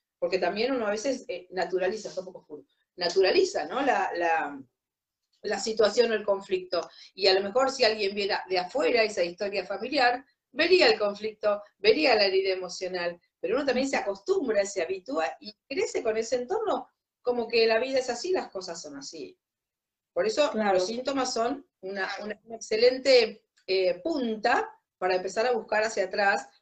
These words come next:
Speaker 1: cuál es el conflicto en el cual yo estoy como articulada, ¿no?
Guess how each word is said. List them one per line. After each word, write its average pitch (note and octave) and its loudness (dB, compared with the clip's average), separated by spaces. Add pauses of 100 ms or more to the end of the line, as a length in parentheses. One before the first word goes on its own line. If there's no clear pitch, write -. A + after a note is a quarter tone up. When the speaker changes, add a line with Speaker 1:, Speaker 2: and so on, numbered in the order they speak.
Speaker 1:
cuál A3+ 4
es A3 2
el G#3+ -2
conflicto G3+ -2
en A3+ -2
el F#3+ -10
cual F3+ 2
yo F#3 -8
estoy E3+ -4
como E3+ -10
articulada, C3+ -6
¿no? A#3+ -6